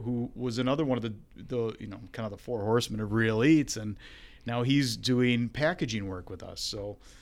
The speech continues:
um, people have moved into different positions 'cause there's been opportunities, been u-, upward movement and upward opportunity for them. Um, you know, even i-, when we were at fifty, sixty people at the other building, I knew everybody's name because,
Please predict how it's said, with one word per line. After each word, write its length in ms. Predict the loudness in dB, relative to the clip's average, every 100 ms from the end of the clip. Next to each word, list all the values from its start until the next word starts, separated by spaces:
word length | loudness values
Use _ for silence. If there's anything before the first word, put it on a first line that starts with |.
| -20 -10
um, 320 | -8 -6 -8 -6
people 240 | 0 2
have 140 | 2 4
moved 320 | 6 6 4
into 160 | 0
different 280 | 0 -4 -4
positions 640 | -4 -2 -2 -4 -8 -8
'cause 160 | -8 -6
there's 140 | -4
been 300 | -2 0 2
opportunities, 600 | 0 -6 -8 -10 -8 -8
been 140 | -10 -8
u-, 100 | -10 -6
upward 440 | -6 -4 -6 -6 -4
movement 340 | -4 -4 -6
and 80 | -8
upward 220 | -8 -6
opportunity 520 | -8 -8 0 2 4
for 200 | 2 0
them. 240 | -6 -10 -12 -16 -18 -18 -18 -6
Um, 460 | -2 -2 -4 -8 -12 -18 -20 -20 -20 -20 -20 -20 -20 -4
you 80 | 4
know, 180 | 6 6
even 340 | 6 4 4 0 -6
i-, 60 | -4
when 180 | 2 4
we 120 | 6
were 160 | 6 8
at 280 | 8 6 -2 -20 -20 -20
fifty, 340 | -4 -2 -2 -2
sixty 380 | -2 -4 -4 -4
people 380 | -2 0 0
at 80 | 0
the 100 | 0
other 200 | 0 0
building, 320 | 0 0 0 2
I 40 |
knew 160 | 4 4
everybody's 440 | 4 2 2 2
name 200 | 0 0
because, 400 | -2 -4 -4